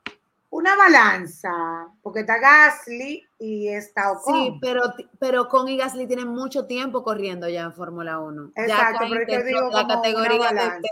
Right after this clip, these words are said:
Speaker 2: veterano. No, no, ya, ya ahí, pero todavía me, ca-, me, me quedan como en dos veteranías,
Speaker 1: Claro,
Speaker 2: dos gente que
Speaker 1: Leclerc
Speaker 2: tienen
Speaker 1: y
Speaker 2: varios
Speaker 1: Sainz en
Speaker 2: equipos, ¿verdad?
Speaker 1: Ferrari.
Speaker 2: Tengo Leclerc y Sainz, que también están casi que a la par, pero, pero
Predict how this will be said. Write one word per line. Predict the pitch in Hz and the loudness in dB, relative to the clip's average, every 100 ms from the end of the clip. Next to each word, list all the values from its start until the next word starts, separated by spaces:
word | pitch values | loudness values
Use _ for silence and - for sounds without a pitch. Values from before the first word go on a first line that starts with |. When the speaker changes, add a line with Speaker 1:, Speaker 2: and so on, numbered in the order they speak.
| 185 | -2
Speaker 2:
veterano. | 202 190 180 170 165 - _ _ _ - | 0 0 -2 -6 -14 -18 _ _ _ -6
No, | 254 | -4
no, | 240 208 185 196 | -2 -4 -6 -6
ya, | 226 214 | -6 -2
ya | 240 | 0
ahí, | 247 285 302 302 | 2 0 -2 -6
pero | 254 240 233 | -4 -4 -2
todavía | 240 233 254 | -2 0 0
me, | 277 294 | -2 -4
ca-, | 294 269 - | -4 -6 -6
me, | 240 240 | -12 -10
me | 233 226 | -12 -12
quedan | 240 254 262 | -6 -8 -6
como | 247 240 | -10 -10
en | 220 | -6
dos | 226 240 | -4 -4
veteranías, | 240 247 220 214 190 | -6 -4 2 2 2
Speaker 1:
Claro, | 180 175 | -2 -8
Speaker 2:
dos | 185 226 | -4 -2
gente | 262 208 285 | 2 2 2
que | 226 | 2
Speaker 1:
Leclerc | 220 247 | 2 2
Speaker 2:
tienen | 269 254 _ | 2 -6 _
Speaker 1:
y | - _ | -20 _
Speaker 2:
varios | 220 262 285 277 | 2 4 6 4
Speaker 1:
Sainz | |
en | |
Speaker 2:
equipos, | - 262 226 175 208 | 4 -6 -6 -6 -4
¿verdad? | 190 180 | -2 -2
Speaker 1:
Ferrari. | 170 160 156 _ _ _ | -4 -6 -10 _ _ _
Speaker 2:
Tengo | 262 262 269 277 | -2 0 2 2
Leclerc | 285 277 269 262 269 | 0 -4 -4 -4 -4
y | 277 | -10
Sainz, | 262 240 226 226 - | -8 -8 -8 -8 -8
que | 214 | -6
también | 208 208 220 | -6 -6 -6
están | 226 233 233 _ | -6 -6 -12 _
casi | 226 226 247 | -12 -10 -6
que | 233 | -2
a | |
la | 214 202 | -2 -4
par, | 165 147 151 - | -6 -8 -10 -4
pero, | 262 240 226 233 - | -2 0 0 -2 2
pero | 247 247 208 208 269 | 4 4 2 -2 -4